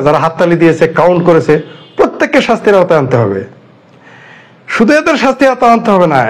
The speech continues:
এদের বাপ মায়ের পাছায় একটা করে বাড়ি দিতে হবে। এলাকার দফাদার দিয়ে একটা করে চাপার, মানে, পাছার মধ্যে বাড়ি দিতে হবে বাপ মারে। কি সন্তান পয়দা করছস যে তোর সন্তান রাস্তায় একটা নারীকে এভাবে অসম্মানিত করে?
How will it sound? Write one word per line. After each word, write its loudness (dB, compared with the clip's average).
এদের 2
বাপ 0
মায়ের 2
পাছায় 0
একটা -4
করে 2
বাড়ি 2
দিতে 0
হবে। 0
এলাকার 0
দফাদার 0
দিয়ে 2
একটা -8
করে 0
চাপার, -2
মানে, 0
পাছার 0
মধ্যে 2
বাড়ি -2
দিতে 0
হবে 2
বাপ -2
মারে। 0
কি 0
সন্তান 0
পয়দা 0
করছস 0
যে -2
তোর 0
সন্তান -2
রাস্তায় -2
একটা 0
নারীকে 0
এভাবে 2
অসম্মানিত 0
করে? 2